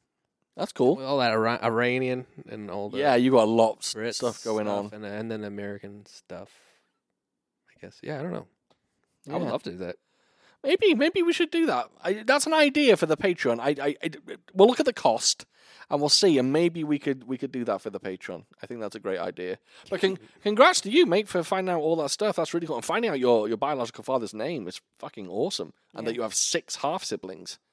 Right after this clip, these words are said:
Speaker 1: That's nuts.
Speaker 2: Do you have any plans on reaching out to them?
Speaker 1: Yeah, that's a good question. Yeah, do you wanna reach out to your dad? That'd be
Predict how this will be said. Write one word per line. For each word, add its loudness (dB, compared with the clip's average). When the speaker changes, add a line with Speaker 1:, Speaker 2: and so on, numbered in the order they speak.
Speaker 1:
That's -20
nuts. -2
Speaker 2:
Do -6
you -2
have 0
any 0
plans -6
on -2
reaching -8
out -4
to -8
them? -4
Speaker 1:
Yeah, 8
that's 4
a 0
good -2
question. 0
Yeah, -6
do -2
you 2
wanna -2
reach -6
out -4
to -6
your -2
dad? -2
That'd -16
be -8